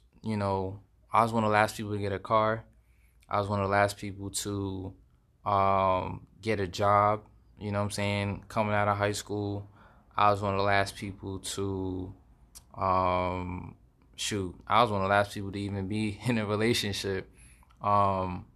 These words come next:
you know what I'm saying? 'Cause, you know, I was so shy in high school, middle school, whatever. Um,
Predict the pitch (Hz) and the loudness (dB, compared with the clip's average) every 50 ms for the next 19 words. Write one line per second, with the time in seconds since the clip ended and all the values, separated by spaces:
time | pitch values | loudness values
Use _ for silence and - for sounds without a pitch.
0 | _ _ 101 101 101 101 104 101 - 107 104 104 104 104 104 104 104 - 92 92 | _ _ -6 -2 -2 -2 -2 -2 -2 -2 -2 0 0 0 -2 -4 -4 -4 -6 -6
1 | 92 - - - - 101 98 101 98 95 98 101 101 98 - 101 101 101 - - | -6 -6 -8 -8 -8 -6 -4 0 2 4 4 2 2 0 -2 -2 -2 -2 2 4
2 | 104 101 101 101 101 101 101 98 101 101 101 - - 101 101 101 98 98 98 98 | 6 6 6 6 4 2 0 0 0 -2 -4 -8 -4 -4 -2 -2 -2 -4 -4 -4
3 | 101 104 95 - - 101 95 98 95 98 95 95 98 98 98 98 98 95 - - | -4 -4 -4 -6 -4 -4 -2 -2 -2 0 0 0 0 0 0 -2 -6 -6 -8 -14
4 | _ _ _ _ _ _ _ _ _ _ - - - 101 101 104 104 104 101 101 | _ _ _ _ _ _ _ _ _ _ -12 -6 -4 -2 0 2 2 2 2 2
5 | 101 98 101 98 98 98 95 101 101 | 2 2 0 -2 -2 -4 -6 -8 -12